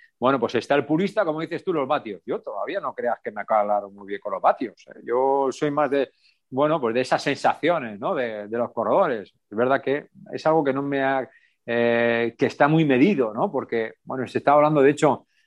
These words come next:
pues, eh, Marc Madiot lo, lo decía hace poquito, que igual todos los computadores, ciclocomputadores que llevan los corredores, igual los tenían que tener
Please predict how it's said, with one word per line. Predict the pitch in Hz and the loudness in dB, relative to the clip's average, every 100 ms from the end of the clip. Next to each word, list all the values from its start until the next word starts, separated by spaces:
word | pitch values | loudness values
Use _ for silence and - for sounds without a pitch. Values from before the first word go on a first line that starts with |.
| _ | _
pues, | - 113 | -4 0
eh, | 135 117 110 - | 2 2 0 -6
Marc | 117 135 | -2 0
Madiot | 131 131 147 | 0 2 0
lo, | 123 123 | -2 -6
lo | 120 117 | -6 -6
decía | 110 139 | -4 -6
hace | 123 113 | -6 -4
poquito, | 117 135 123 104 _ _ _ _ | -4 -4 -4 -6 _ _ _ _
que | - | -4
igual | 113 139 147 190 196 - - _ | -4 0 2 2 0 -6 -12 _
todos | 165 175 | 0 2
los | 160 143 - - _ _ _ _ | 2 0 -4 -16 _ _ _ _
computadores, | - 131 107 120 117 135 127 | 0 0 0 0 2 2 2
ciclocomputadores | 131 120 110 110 101 104 127 123 123 - | 0 0 0 -4 -2 0 0 0 -4 -4
que | 113 | -4
llevan | 107 123 | 0 -2
los | 117 | -4
corredores, | - 107 107 120 135 135 _ - | -6 -4 -4 -4 -6 -10 _ -8
igual | 107 175 | -2 2
los | 202 123 | 2 -2
tenían | - 123 151 143 | -6 -6 -6 -4
que | 123 | -2
tener | 127 156 185 | 0 0 -2